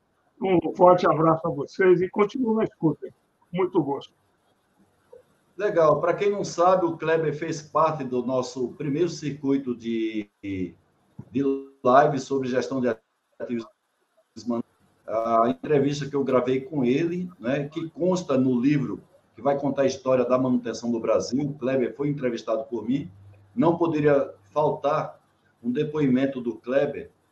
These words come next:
Speaker 2: quando a gente fala da história da manutenção do Brasil. Então, Kleber, a gente agradece a você, grande amigo, estivemos aqui em São Caetano, tomemos, tomamos um café juntos, demos um abraço no outro, depois de muito tempo de contato, né? Então, sempre um prazer.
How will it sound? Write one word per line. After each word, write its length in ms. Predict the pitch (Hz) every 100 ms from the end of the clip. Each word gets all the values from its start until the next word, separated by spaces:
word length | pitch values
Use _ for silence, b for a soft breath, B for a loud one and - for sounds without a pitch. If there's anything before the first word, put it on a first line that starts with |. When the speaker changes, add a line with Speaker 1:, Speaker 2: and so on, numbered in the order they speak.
| _
Speaker 2:
quando 140 | 113 139
a 40 |
gente 120 | 147
fala 260 | - 139 139
da 120 | 143
história 480 | 131 - 131 139 -
da 140 | 147
manutenção 500 | 139 135 120 120 123
do 120 | 135
Brasil. 400 | 139 151 110 98
Então, 280 | 113 180 180
Kleber, 240 | 131 117 120
a 40 |
gente 180 | 135 151
agradece 480 | 139 139 127 120 131
a 20 |
você, 500 | 120 107 - 165 175 _ _ _ _ _
grande 340 | 143 190 190
amigo, 400 | 156 123 165 180
estivemos 480 | 139 - 143 160 143
aqui 200 | 135 -
em 40 | 135
São 180 | 156
Caetano, 520 | 143 127 113 147 151 139
tomemos, 520 | 143 135 160 131 139 -
tomamos 380 | 135 143 160 - _ -
um 100 | 143
café 380 | 131 131 - 127
juntos, 580 | 113 135 160 - - - _ _ _ _
demos 420 | - 175 170 151
um 80 | 156
abraço 580 | 123 120 135 160 - 120
no 140 | 120
outro, 320 | 127 151 -
depois 280 | 127 127 127
de 60 | 120
muito 300 | 151 - -
tempo 280 | 139 147 -
de 60 |
contato, 580 | 117 110 110 131 143 120
né? 200 | 127 151 - _ _
Então, 160 | 165 156
sempre 260 | 170 190
um 40 | 180
prazer. 580 | 180 139 - 156 170